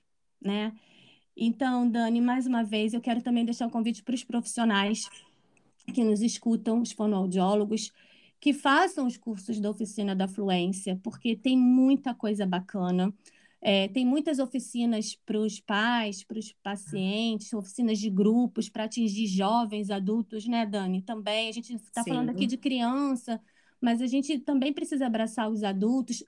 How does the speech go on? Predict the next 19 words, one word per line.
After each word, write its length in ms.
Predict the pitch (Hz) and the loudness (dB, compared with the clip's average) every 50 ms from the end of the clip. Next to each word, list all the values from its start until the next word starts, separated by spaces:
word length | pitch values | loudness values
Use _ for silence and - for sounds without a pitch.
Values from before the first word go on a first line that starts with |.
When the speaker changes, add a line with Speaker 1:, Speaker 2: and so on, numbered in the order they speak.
| _ _ | _ _
Speaker 1:
Terão 300 | - 247 240 262 294 285 | -2 0 2 2 2 2
outros 380 | 254 269 285 277 - 254 220 | 2 0 0 0 0 0 0
ep-, 220 | 233 214 220 - - | 0 -2 -2 -4 -2
episódios, 720 | - 202 185 220 214 185 196 196 220 254 277 262 233 214 | 0 0 0 0 0 0 2 4 4 2 2 2 0 0
a 60 | 220 208 | 0 0
gente 220 | 214 226 226 226 | 0 -2 -2 -2
vai 200 | 202 202 226 269 | 0 0 0 -2
poder 360 | 254 - - 254 233 208 220 | -4 -8 -6 -4 -2 0 0
estender 420 | 233 226 - - 220 220 208 214 214 | -2 -2 -2 -4 -4 -2 -2 -2 -2
um 60 | 233 | -2
pouquinho 380 | 233 240 233 - - 233 240 | -4 -8 -10 -6 -2 2 2
mais. 460 | 247 220 175 - - 185 185 - - _ _ _ _ _ _ _ _ _ _ _ _ | 4 4 2 0 -4 -10 -20 -20 -20 _ _ _ _ _ _ _ _ _ _ _ _
Então 180 | - 254 254 262 | -6 -2 0 0
é 60 | 262 | 2
isso. 360 | 247 214 208 196 - - 220 - - _ _ - | 0 0 -2 -4 -6 -10 -10 -10 -12 _ _ 4
O 60 | 226 | 6
meu 240 | 240 240 240 254 254 | 6 6 6 4 2
coração, 880 | 254 277 254 247 247 254 247 - - - 247 247 254 262 269 262 269 - _ _ _ _ _ _ _ - | 2 2 2 2 2 0 -2 -2 -2 0 0 2 4 2 2 0 -2 -6 _ _ _ _ _ _ _ -2
assim, 640 | 214 247 240 - - 262 254 247 247 247 240 254 | -2 -2 -2 -2 -2 0 2 2 4 2 2 0